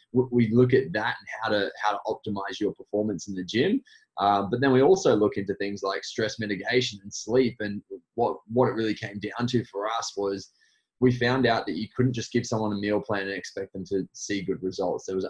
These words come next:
other factors in life that came into play, things such as your sleep, things such as your stress, um, that really have a major effect on how the body is gonna respond to the food that you're eating and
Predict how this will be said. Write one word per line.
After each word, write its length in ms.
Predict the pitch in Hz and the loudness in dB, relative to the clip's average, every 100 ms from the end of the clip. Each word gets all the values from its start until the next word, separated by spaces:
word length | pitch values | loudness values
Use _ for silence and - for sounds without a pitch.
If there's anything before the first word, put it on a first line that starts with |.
| 101 | -6
other 140 | 104 - | -8 -6
factors 400 | 104 107 107 98 | -8 -6 -8 -6
in 160 | 98 98 | -4 -2
life 380 | 113 104 95 - - | 0 -2 -6 -10 -4
that 160 | 95 - - | -4 -4 -12
came 200 | 98 101 | -8 -8
into 200 | 87 92 - | -6 -8 -2
play, 240 | 104 92 - | -2 -2 -6
things 240 | 98 98 | -12 -10
such 200 | 92 - | -12 -10
as 120 | 95 | -8
your 100 | 95 | -6
sleep, 360 | 92 - 101 85 _ | -8 -2 -2 -2 _
things 180 | 98 98 | -12 -10
such 220 | - 87 | -10 -12
as 100 | 87 | -12
your 80 | 90 | -14
stress, 580 | - - 127 101 - - _ - _ - | -12 -2 0 0 -4 -14 _ -20 _ -8
um, 340 | 95 92 95 90 | -6 -4 -6 -2
that 140 | 101 - 107 | -2 -2 -6
really 360 | 110 131 131 107 | 2 6 6 4
have 220 | - 101 | -2 -10
a 120 | 98 - - | -10 -12 -10
major 560 | 107 113 147 120 98 | -6 -2 0 2 0
effect 400 | 95 - 110 - | 0 -4 -6 -6
on 240 | 101 98 92 - | -8 -6 -8 -10
how 180 | 110 113 | -8 -4
the 120 | 117 | -2
body 300 | 92 98 92 | -2 -2 -2
is 120 | 90 - - | -4 -6 -8
gonna 200 | 95 87 | -6 -6
respond 560 | 92 - 98 95 95 - | -8 -6 -4 -4 -6 -4
to 380 | 98 92 90 92 - | -2 0 0 -2 -4
the 80 | 95 - | -8 -4
food 220 | 98 95 | -4 -4
that 60 | 80 | -4
you're 180 | 80 - | -6 -6
eating 360 | 101 98 92 | -6 -6 -6
and 180 | 90 90 | -8 -10